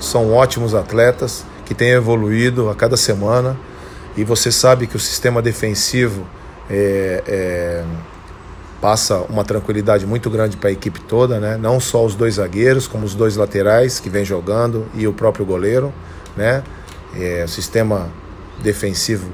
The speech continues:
consiste na equipe inteira, mas especificamente setorizado, é, esses jogadores têm, têm sido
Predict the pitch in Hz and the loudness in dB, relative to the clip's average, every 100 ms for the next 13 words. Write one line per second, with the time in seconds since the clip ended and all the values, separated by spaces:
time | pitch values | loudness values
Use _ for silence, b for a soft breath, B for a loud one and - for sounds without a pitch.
0 | - 110 95 - 107 104 101 95 110 98 | -8 -6 -4 -4 -4 -2 0 -2 -2 -4
1 | 107 127 131 131 120 113 113 127 - 123 | -2 4 4 6 2 0 0 0 0 -2
2 | - 120 117 120 - 117 - 110 98 95 | 0 2 2 0 0 -2 0 0 0 2
3 | 113 123 120 - B B B B B - | 4 4 2 -8 B B B B B -2
4 | 104 98 92 - 107 - 98 107 104 95 | 2 2 0 -2 -2 -2 0 2 2 2
5 | 110 107 - 110 107 98 - B B B | 0 0 -2 0 0 -2 -8 B B B
6 | - - 101 98 - 107 101 98 87 | -12 -4 -4 -4 -2 -2 -2 -2 -4